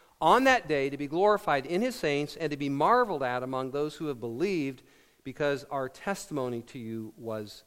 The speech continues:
believed." He will be glorified on that day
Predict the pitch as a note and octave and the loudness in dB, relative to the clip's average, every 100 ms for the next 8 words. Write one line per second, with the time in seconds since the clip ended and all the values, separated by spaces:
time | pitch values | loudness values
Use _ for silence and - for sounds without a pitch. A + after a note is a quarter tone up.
0 | - A2+ A#2+ C3 A#2+ F#2+ - _ _ _ | -16 -12 -6 -6 -6 -10 -16 _ _ _
1 | _ _ F3 F3 D#3+ D3 C#3 B2 C#3+ F#3+ | _ _ -6 -4 -4 -4 -6 -6 2 4
2 | A3+ G3+ - C#3+ C3+ C3+ B2+ B2 D3 F3+ | 6 4 2 2 2 0 -4 -2 0 0
3 | G3 D#3+ E3+ C#3+ B2 C3 | -2 -2 2 2 0 -4